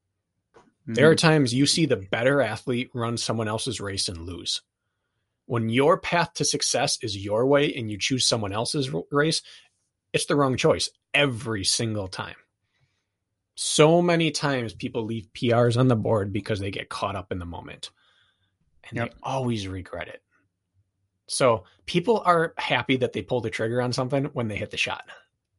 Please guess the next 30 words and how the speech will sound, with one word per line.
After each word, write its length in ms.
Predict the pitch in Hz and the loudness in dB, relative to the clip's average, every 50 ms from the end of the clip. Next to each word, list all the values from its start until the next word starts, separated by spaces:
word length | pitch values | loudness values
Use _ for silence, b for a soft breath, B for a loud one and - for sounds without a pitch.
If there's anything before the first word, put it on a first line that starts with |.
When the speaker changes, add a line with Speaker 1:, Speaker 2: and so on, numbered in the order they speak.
| _ - | _ 0
Speaker 1:
But 160 | 120 117 117 | 2 2 2
when 160 | 123 117 110 | 2 0 2
missing 280 | 117 156 175 - 208 190 | 2 2 2 2 2 0
the 80 | 202 | 2
shot 360 | - - - 98 104 110 - 127 | 0 0 0 0 0 -2 -2 -6
is 160 | 123 110 104 | -6 -6 -4
not 260 | 120 113 117 - - | -2 -2 -2 -2 -2
worth 320 | 113 117 120 117 - - | -2 -2 -2 -2 -4 -10
taking 300 | - - 113 - - 139 | -8 -8 -6 -4 -2 -2
the 80 | 139 135 | 0 0
shot, 340 | - - 156 147 151 - _ _ _ - | 0 0 0 -2 -2 -4 _ _ _ -12
that's 240 | - 110 113 - - | -10 -10 -10 -8 -10
when 80 | 107 | -8
you 80 | 98 92 | -8 -8
don't 200 | 90 87 85 82 | -8 -10 -10 -12
do 120 | - 98 | -12 -14
it. 140 | - - - _ _ _ _ _ _ _ - | -14 -16 -20 _ _ _ _ _ _ _ 0
But 80 | 165 | 4
really, 200 | 160 208 233 190 | 4 4 6 4
you 60 | 160 147 | 4 4
gotta 180 | 196 185 160 | 4 4 4
know 220 | 139 139 143 143 147 | 4 4 2 2 2
yourself 340 | 131 127 - 123 107 98 | 2 2 0 0 -2 -2
as 80 | 107 98 | -6 -10
an 80 | 98 98 | -10 -10
athlete 380 | 98 98 - - 95 95 98 - | -10 -12 -12 -12 -14 -14 -10 -6
enough 320 | 123 123 123 131 123 - - | -4 -2 0 0 -2 -2 -4
to 100 | - 127 | -4 -4
know 180 | 113 110 110 107 | -2 -2 -2 -2
that 280 | 104 98 95 - - | -2 -4 -6 -8 -10